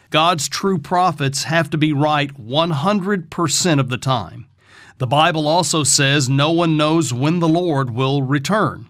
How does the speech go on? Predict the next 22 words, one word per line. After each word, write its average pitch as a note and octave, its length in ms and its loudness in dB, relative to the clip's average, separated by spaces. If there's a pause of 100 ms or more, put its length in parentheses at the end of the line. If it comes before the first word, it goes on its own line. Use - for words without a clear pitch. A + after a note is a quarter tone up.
(640)
Charles D3+ 480 0
Taze D3 400 2
Russell C#3 460 0
said C3+ 400 0
Jesus C#3 420 -2
would C#3 180 -2
return C3+ 520 0
in A2+ 300 -4 (100)
eighteen C3+ 760 -2
seventy-six. - 1080 -4 (280)
It G#2+ 140 -10
didn't A2 220 -6
happen. B2+ 420 -2 (720)
He D#3+ 160 0
departed D3 500 0
from C#3+ 160 0
the B2+ 100 -2
scriptures G3 640 -2
and C3 140 2
he D#3 100 2
was C#3 200 -2
wrong. D3 400 -2